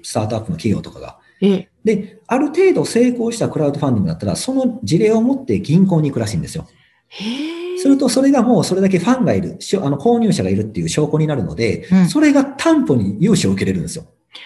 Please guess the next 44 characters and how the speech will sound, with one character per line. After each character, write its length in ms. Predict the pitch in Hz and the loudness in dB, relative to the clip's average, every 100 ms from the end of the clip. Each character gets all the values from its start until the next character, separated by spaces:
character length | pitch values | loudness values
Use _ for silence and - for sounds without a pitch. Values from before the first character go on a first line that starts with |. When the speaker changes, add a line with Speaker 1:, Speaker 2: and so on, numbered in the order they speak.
| - - | -20 -6
Speaker 1:
だ 80 | 220 | -2
か 60 | 175 | -2
ら、 100 | - | 0
Speaker 2:
え。 80 | 262 | 2
Speaker 1:
土 100 | 277 | 2
地 80 | - | 2
と 100 | 349 | 2
か 100 | 160 | 2
を 100 | 123 | 2
担 220 | 226 208 | 2 0
保 60 | 104 | 0
に 100 | 98 | -2
せ 100 | 139 | -2
ず 120 | 95 | -2
に、 140 | 98 - | -2 -2
ク 100 | - | 0
ラ 120 | 294 | 0
ウ 60 | 277 | 0
ド 100 | 269 | 2
フ 80 | |
ァ 80 | 277 | 2
ン 120 | 226 | 4
デ 80 | 143 | 2
ィ 40 | 107 | 2
ン 20 | |
グ 60 | 104 | 0
の 80 | |
結 220 | - 190 190 | 0 0 0
果 120 | 220 | -4
を 80 | 220 | -2
担 260 | 277 233 | 0 0
保 100 | 196 | 0
に 120 | 170 | 0
融 140 | 135 127 | 2 2
資 100 | 80 | 0
を 40 | |
受 80 | 80 | -8
け 20 | - | -10
れ 80 | |
る 80 | 80 | -12
ん 40 | - | -14
で 40 | |
す 80 | |
よ。 100 | - | -18